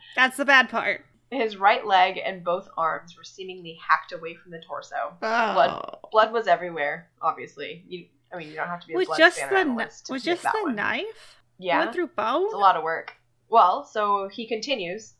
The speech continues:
Speaker 2: So there's three bloodstained knives that are left on the floor,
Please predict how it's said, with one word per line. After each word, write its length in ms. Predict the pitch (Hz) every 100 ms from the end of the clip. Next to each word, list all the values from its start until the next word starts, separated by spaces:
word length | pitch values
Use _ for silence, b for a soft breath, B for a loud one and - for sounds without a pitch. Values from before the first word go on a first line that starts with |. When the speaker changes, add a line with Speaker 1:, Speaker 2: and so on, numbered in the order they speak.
| _
Speaker 2:
So 220 | - 202
there's 180 | 202 196
three 220 | - 277 294
bloodstained 500 | 233 226 - 214 196
knives 360 | 180 175 175
that 100 | 196
are 160 | 180 165
left 220 | 175 180 208
on 100 | 202
the 80 |
floor, 440 | 208 175 156 165